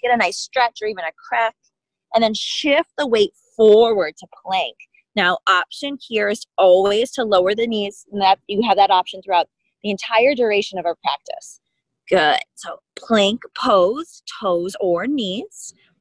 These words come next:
holding here as we just warm up the core. Now, in our plank position, 'cause we'll be taking this position a lot today, make sure you're utilizing the entire length of the body. Your butt isn't up in the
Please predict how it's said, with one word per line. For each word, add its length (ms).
holding 720
here 180
as 140
we 80
just 180
warm 520
up 180
the 80
core. 540
Now, 240
in 200
our 140
plank 300
position, 520
'cause 120
we'll 140
be 120
taking 360
this 160
position 400
a 80
lot 280
today, 320
make 260
sure 220
you're 160
utilizing 680
the 140
entire 580
length 260
of 60
the 60
body. 360
Your 120
butt 280
isn't 320
up 140
in 80
the 140